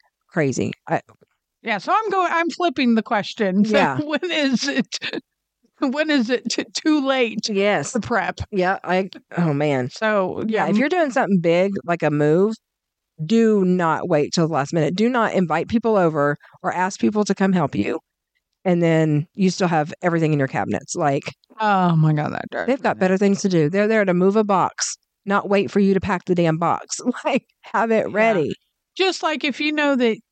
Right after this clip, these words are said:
Speaker 2: okay, if you know that you're getting ready to move into a new place and you've already got access to the new place,
Speaker 1: Mm-hmm.
Speaker 2: don't paint it the day that everybody's moving your shit
Speaker 1: Oh,
Speaker 2: in.
Speaker 1: no kidding.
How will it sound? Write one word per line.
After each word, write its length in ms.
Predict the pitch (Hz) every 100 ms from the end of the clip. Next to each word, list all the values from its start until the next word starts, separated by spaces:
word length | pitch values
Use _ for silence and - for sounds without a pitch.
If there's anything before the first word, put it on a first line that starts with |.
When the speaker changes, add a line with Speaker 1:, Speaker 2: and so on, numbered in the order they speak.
| -
Speaker 2:
okay, 280 | 226 214 185
if 160 | 196 -
you 120 | 285
know 200 | 311 269
that 220 | 247 226
you're 80 | 226
getting 300 | 190 214 208
ready 260 | 196 196 196
to 100 | 180
move 260 | 175 185 180
into 320 | 196 185 202
a 80 | 175
new 220 | 170 190
place 600 | - 180 151 120 - - -
and 120 | 226
you've 160 | 214 190
already 220 | 220 254
got 200 | 262 214 208
access 500 | 196 190 - 170 -
to 180 | - 165
the 60 | 165
new 200 | 160 160
place, 260 | 175 165
Speaker 1:
Mm-hmm. 140 | 185 170
Speaker 2:
don't 320 | 254 311 -
paint 300 | - 254 233
it 120 | - -
the 80 | 196
day 220 | 196 185
that 140 | 185
everybody's 540 | 180 175 170 170 165 190
moving 300 | 175 165 165
your 120 | 156
shit 200 | - 262
Speaker 1:
Oh, 140 | 269
Speaker 2:
in. 100 | 226
Speaker 1:
no 160 | 240 240
kidding. 580 | 202 214 254 240 165